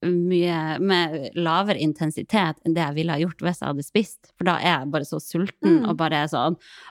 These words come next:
Speaker 1: «Åh, jeg blir kvalm, jeg må
Speaker 2: Mm.
Speaker 1: kjappe meg og bli ferdig med det her,
Speaker 2: Ja.
Speaker 1: sånn at jeg kan...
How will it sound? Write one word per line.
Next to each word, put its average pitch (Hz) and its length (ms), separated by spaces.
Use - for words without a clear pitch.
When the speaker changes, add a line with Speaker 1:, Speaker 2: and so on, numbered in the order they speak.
Speaker 1:
«Åh, 233 300
jeg 208 80
blir 208 120
kvalm, 196 400
jeg 190 100
må 196 80
Speaker 2:
Mm. 196 100
Speaker 1:
kjappe 160 180
meg 170 100
og 156 60
bli 160 100
ferdig 180 260
med 151 140
det 175 60
her, 185 160
Speaker 2:
Ja. 226 120
Speaker 1:
sånn 170 120
at 160 60
jeg 170 160
kan... 170 360